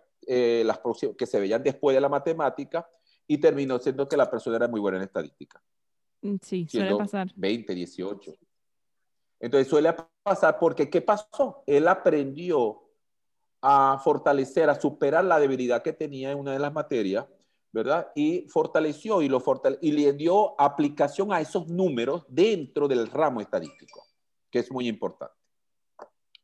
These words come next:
Speaker 1: Por eso uno no debe asustarse en eso. Uno lo que tiene que proyectarse. ¿Qué quiero hacer?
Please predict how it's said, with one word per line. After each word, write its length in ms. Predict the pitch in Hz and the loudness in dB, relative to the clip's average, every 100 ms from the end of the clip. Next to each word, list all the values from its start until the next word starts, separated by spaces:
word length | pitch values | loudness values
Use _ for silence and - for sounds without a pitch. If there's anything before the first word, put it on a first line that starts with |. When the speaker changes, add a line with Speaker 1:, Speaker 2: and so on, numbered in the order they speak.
| _ - - | _ -20 0
Speaker 1:
Por 140 | 139 | 2
eso 160 | 151 151 | 2 2
uno 120 | 160 | 0
no 100 | 180 | 4
debe 200 | 170 170 | 4 4
asustarse 580 | 160 127 - 127 - 98 | 2 -2 2 2 0 -8
en 80 | 82 | -10
eso. 200 | - 101 | -12 -8
Uno 260 | 120 151 | -6 -4
lo 140 | 160 139 | -4 -4
que 80 | |
tiene 220 | 113 131 139 | -6 -8 -4
que 100 | 143 | -4
proyectarse. 1040 | 139 117 101 - - 113 85 - 82 - _ _ | -4 -4 -4 -6 0 0 0 -6 -20 -20 _ _
¿Qué 320 | - 156 143 - | -6 -6 -6 -6
quiero 320 | 143 131 104 | -2 0 -2
hacer? 540 | 90 - 101 90 76 | -6 -10 -8 -6 -8